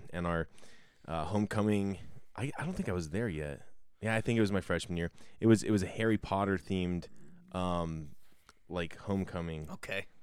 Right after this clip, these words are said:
Speaker 1: Very weird.
Speaker 2: Yeah, you know.
Speaker 1: W-, what are you gonna do?
Speaker 2: Yeah.
Speaker 1: And, uh,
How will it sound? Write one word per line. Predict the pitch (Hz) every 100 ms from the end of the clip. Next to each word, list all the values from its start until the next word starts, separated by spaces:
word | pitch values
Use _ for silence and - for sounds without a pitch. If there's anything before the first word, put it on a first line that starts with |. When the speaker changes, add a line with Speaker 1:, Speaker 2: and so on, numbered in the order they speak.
| - -
Speaker 1:
Very | 90 101 92
weird. | 85 82 80 76 - - -
Speaker 2:
Yeah, | 143 139 110
you | 92
know. | 85 - - - - -
Speaker 1:
W-, | 101 -
what | 104
are | 92
you |
gonna | 85 76
do? | 78 85
Speaker 2:
Yeah. | 92 - -
Speaker 1:
And, | 107 104 104 104
uh, | 104 101 98